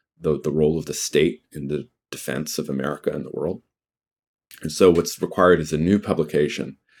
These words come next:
to kind of serve as the platform for all of these critics of the New Deal and of containment. And, um, uh, he begins with this idea of the National Weekly,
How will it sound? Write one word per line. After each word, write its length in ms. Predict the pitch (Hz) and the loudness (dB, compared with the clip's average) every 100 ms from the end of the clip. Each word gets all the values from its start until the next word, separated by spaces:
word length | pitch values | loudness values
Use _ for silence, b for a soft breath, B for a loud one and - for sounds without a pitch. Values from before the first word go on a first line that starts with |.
| b b - | b b -16
to 100 | - | -8
kind 240 | 82 76 | -2 0
of 160 | 71 - _ _ | -2 -6 _ _
serve 300 | - 92 82 | 2 4 4
as 120 | 80 | 0
the 60 | - | -8
platform 800 | - 104 110 - - 64 60 - _ _ | -2 0 0 -4 -4 -4 -6 -16 _ _
for 340 | - 76 - | -2 -2 0
all 200 | 80 85 | 0 2
of 100 | 82 | 2
these 200 | 80 76 | -2 -4
critics 440 | - 90 76 - 69 | -2 0 0 -2 -6
of 120 | 69 | -4
the 60 | |
New 180 | 76 76 | -2 -2
Deal 380 | 73 71 69 67 - | -2 -2 -2 -4 -10
and 140 | 69 69 | -10 -8
of 280 | 65 - _ 349 - | -10 -12 _ -14 -12
containment. 520 | - - 69 62 - _ _ _ b b b b _ 80 | -12 -8 -6 -8 -12 _ _ _ b b b b _ -4
And, 420 | 78 76 71 62 | -2 -2 -6 -6
um, 360 | 64 67 - _ _ _ | -6 -8 -12 _ _ _
uh, 260 | 78 67 67 - | -8 -8 -8 -14
he 480 | - 80 73 71 - _ _ _ _ _ - | -14 -8 -6 -6 -8 _ _ _ _ _ -12
begins 380 | 78 80 95 | -2 0 0
with 100 | 80 | -2
this 160 | - - | -6 0
idea 320 | 76 80 82 | 0 2 4
of 100 | 87 | 4
the 60 | 71 | 2
National 460 | 73 76 - 62 | -2 -2 -2 -2
Weekly, 440 | 76 98 135 76 | -2 0 0 0